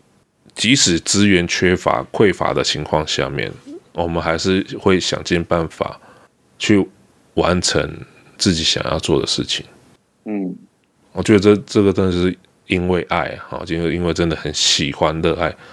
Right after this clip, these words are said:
Speaker 1: 那件事情，然后我们愿意不，就是不畏困难的，即使没有资源，我们还是愿意，愿意把，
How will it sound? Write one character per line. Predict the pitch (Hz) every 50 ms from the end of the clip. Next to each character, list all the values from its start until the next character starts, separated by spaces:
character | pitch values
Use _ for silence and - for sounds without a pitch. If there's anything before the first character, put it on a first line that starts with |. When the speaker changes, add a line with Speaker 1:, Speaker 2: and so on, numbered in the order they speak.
| - - - -
Speaker 1:
那 | 87 87
件 | 78 90 80 78
事 | - - - 73
情， | - - - - - _ _ - - _ _ _ _ _ _ _ _ - -
然 | 78 76
后 | 80
我 | 80
们 | 76 76 80
愿 | 82 82 82 82 82
意 | 82 82 78 78 - - _ _ _ _ _ _ _ _ _ _ _ - - _ -
不， | - 87 98 - - -
就 | - 110 104
是 | 107 120 120 - - - - - - - _ _ _ _ - _ _ _ _ _ -
不 | - 98 98
畏 | 107 117 123
困 | 120 - - - 131 104 -
难 | 90 78 73 76
的， | 76 73
即 | 71 - 98
使 | 90 107 98 90 82 -
没 | - 85 90 98
有 | 104 92 85
资 | - - 95 92 92
源， | 90 90 80 62 62
我 | 73
们 | 80 78
还 | 78 78
是 | - 87
愿 | 87 90 85 87
意， | 90 - -
愿 | 87
意 | 90
把， | - -